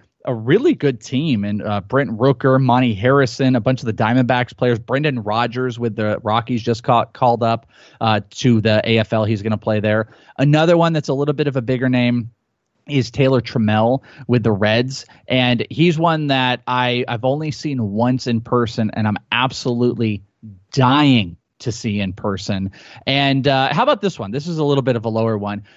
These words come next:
With the Diamondbacks, he is a catcher, but I think he could potentially move off of a catcher at some point. But if he doesn't, this is one of those players that you would look at how everyone treated Francisco Mejia, but this guy's stealing bases. His name is Dalton,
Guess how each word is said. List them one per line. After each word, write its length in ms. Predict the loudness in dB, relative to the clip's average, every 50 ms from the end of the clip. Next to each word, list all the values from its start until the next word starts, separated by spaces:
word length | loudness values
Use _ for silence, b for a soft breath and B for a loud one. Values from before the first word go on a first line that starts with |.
| b b -2
With 180 | 0 0 2
the 80 | 0 0
Diamondbacks, 640 | 0 2 2 2 0 0 0 0 0 0 0 -2 -6
he 300 | -8 -6 -4 -4 -2 -2
is 140 | -2 -2 -2
a 100 | -4 -6
catcher, 600 | -6 -6 -2 -2 -2 -2 0 0 0 0 0 -2 b b b b b -16
but 300 | -4 0 0 0 0 0
I 120 | -2 -4
think 280 | -4 -2 -4 -6 -6 -4
he 180 | -6 -10 -10 -10
could 360 | _ -2 0 0 0 0 _
potentially 460 | -10 -6 -2 -2 -2 -2 -2 -2 0
move 240 | 2 2 2 2 4
off 240 | 2 2 2 0 -2
of 200 | -6 -6 -2 -2
a 220 | 0 0 0 -2 -4
catcher 360 | -2 -2 -2 0 0 0 0
at 80 | 0 0
some 220 | 0 0 0 2
point. 240 | 2 2 2 2 2
But 100 | 0 0
if 80 | 0
he 100 | 0 -2
doesn't, 640 | -4 -2 -2 2 2 2 2 2 -2 -6 -6 -8 -12 b b b b b b _
this 300 | 0 2 2 2 2 -2
is 120 | -4 0
one 140 | 0 2 2
of 80 | 2
those 180 | 2 2 0 0
players 380 | -4 -2 0 2 2 2 2 0
that 120 | -2 -2
you 120 | -2 0
would 140 | 0 -2 0
look 240 | 0 -2 -2 0 0
at 180 | 0 0 0 0
how 160 | 0 0 0
everyone 320 | 0 0 -2 -2 -2 -4
treated 560 | -4 -6 -6 -4 -4 0 2 0 0 0 -4
Francisco 460 | -4 -4 -2 0 0 -2 -2 0 0 2
Mejia, 580 | 2 0 0 2 2 4 4 4 4 2 0 b b b b b
but 160 | _ -8 0
this 160 | 2 2 2
guy's 240 | 4 2 0 0 0
stealing 300 | -2 -2 -2 0 0 -2
bases. 460 | -2 -2 -2 -4 -4 -4 -6 -6 -6
His 120 | -8 -8 -6
name 140 | -4 -4 -4
is 80 | -4
Dalton, 520 | 0 2 2 2 2 2 0 -2 -4 -4